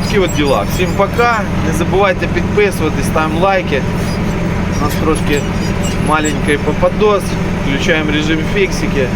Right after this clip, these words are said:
Закатуємо руки і вперед. Все буває, не надо, головне, падати духом і не пускати носом.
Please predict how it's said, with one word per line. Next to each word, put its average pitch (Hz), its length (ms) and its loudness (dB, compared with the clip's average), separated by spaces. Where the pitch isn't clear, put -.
Закатуємо 156 580 0
руки 160 300 0
і 131 40 0
вперед. 123 580 0
Все 190 280 2
буває, 185 520 2
не 160 80 0
надо, 165 260 2
головне, 160 400 0
падати 156 500 0
духом 180 360 0
і 143 120 0
не 139 60 0
пускати 147 440 0
носом. 127 420 0